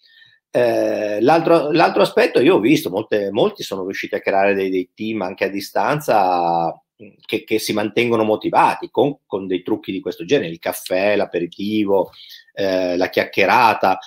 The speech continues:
I social oggi, eh, ci aiutano per esempio a mandare la battuta, mentre una volta in ufficio uno seduto nella scrivania dietro faceva la battuta e tutti ridevano e questo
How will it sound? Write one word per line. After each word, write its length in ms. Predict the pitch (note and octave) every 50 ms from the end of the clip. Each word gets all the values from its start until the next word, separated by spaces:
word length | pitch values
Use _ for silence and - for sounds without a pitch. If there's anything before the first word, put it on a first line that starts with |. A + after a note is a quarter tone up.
| - - - _
I 100 | - B2+
social 520 | A#2 - - E3 E3 E3 E3 - D#3 C#3
oggi, 600 | C3 C3 D3 C#3+ C#3 C3+ D3+ D#3 D#3 D#3+ D#3+ D#3+ - _ _ _ _ _ _ _ _ _ _
eh, 440 | - G#2 G#2 G2 F#2+ F#2+ F#2+ G2+ G2+
ci 140 | - - C3
aiutano 560 | B2 B2 B2 C3 C#3+ C#3+ D3+ D3 C#3+ C#3 C3+
per 120 | - A#2+
esempio 460 | A#2 A2 A#2+ B2+ C3+ C3+ C3+ D3 C#3 B2+
a 100 | A#2+ A#2
mandare 640 | A#2 A#2 A#2+ A#2 A#2 A#2 A#2+ B2 B2 B2 B2 C3+ - -
la 140 | A2 A2
battuta, 840 | A2+ A#2+ A#2+ A2+ - - F3+ E3 - - - G2 F2 E2+ E2+ F2 - _ _
mentre 280 | A2 A#2+ C3 B2 B2+
una 120 | A#2+ A#2 A2+
volta 260 | C3 C3 A#2 - G#2
in 80 | G#2 A2
ufficio 1120 | G#2 - - - C3 B2 G2+ - - F#2+ F2+ F2 F2+ F2 E2+ E2+ E2+ E2+ E2+ E2+ F2+ G#2
uno 640 | B2+ B2 A2 G2+ F#2 F2+ E2+ E2+ E2+ E2+ E2 E2 E2 E2
seduto 500 | - - G#2+ G#2 A#2 B2 A#2 A2 - G2+
nella 160 | F#2 F#2 F#2+
scrivania 440 | - - - G2 G2+ G2 G#2+ A#2 A#2
dietro 420 | G#2+ A2+ B2+ C3 A2 F#2+ - F2+ -
faceva 320 | - - - - B2 A2
la 120 | G2 G2 G#2
battuta 720 | B2 A#2+ A#2+ - - C3 C3 B2 A2 G2 - F#2+ F#2+ F#2+
e 180 | F#2 F2 F2 -
tutti 300 | - C3 - - G2+ G2
ridevano 560 | G2+ G2+ G#2 A#2+ A#2 A2 G2+ F#2 F2+ F2 F2
e 60 | F2
questo 380 | - F2+ - - G#2 G2+ -